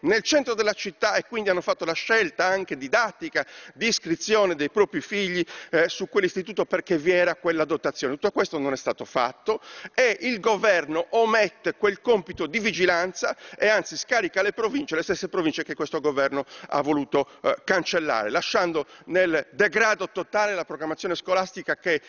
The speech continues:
in questa occasione diventa assolutamente inaccettabile. La mia preghiera è che il governo si faccia attore di fronte a questa situazione per intervenire, per garantire al liceo artistico ciò che gli è dovuto, né più e né meno. E questa è la richiesta che evidentemente non ha trovato sino ad oggi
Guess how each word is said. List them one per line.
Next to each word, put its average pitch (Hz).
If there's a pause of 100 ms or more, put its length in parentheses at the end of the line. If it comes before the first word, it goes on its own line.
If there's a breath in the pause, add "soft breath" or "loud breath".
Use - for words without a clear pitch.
in 143
questa 214
occasione 160
diventa 143
assolutamente 131 (260 loud breath)
inaccettabile. 131
La 147
mia 180
preghiera 196 (260 loud breath)
è -
che -
il 170
governo 190
si -
faccia 185
attore 151
di 131
fronte 185 (120)
a 147
questa 202
situazione 196
per 190
intervenire, 190
per 185
garantire 190 (280 loud breath)
al 135
liceo 151
artistico 240
ciò 285
che 247
gli 220
è 262
dovuto, 190
né 208
più 349 (100)
e 240
né 202
meno. 107 (220 loud breath)
E 202
questa 196
è -
la 165
richiesta 165
che 160
evidentemente 151
non 139
ha 131
trovato 139
sino 151
ad 117
oggi 104